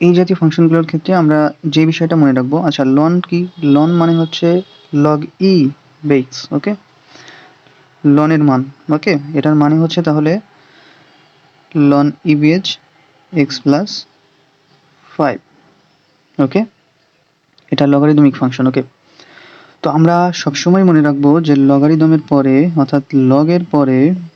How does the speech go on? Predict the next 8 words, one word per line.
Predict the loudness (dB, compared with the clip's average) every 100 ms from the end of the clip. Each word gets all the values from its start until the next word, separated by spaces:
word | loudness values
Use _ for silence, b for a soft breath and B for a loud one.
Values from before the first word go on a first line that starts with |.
| _ _ _ _ _ b b b b b _ -4
always | 0 2 2 0 -2
পজিটিভ | 0 2 2
মান | 2 2
হয়, | 0 -2 -4 -8 0
লগের | 2 2 2 0 -2 _
পরে | 0 2 2 2 4 2 0 _ _ _ _ _ _ _ _ _ _ _ _ _ -20 b b b b b b b b _ _
পজিটিভ | 0 2 0 0 0 0
বসে, | 0 -2 -2 -6 -8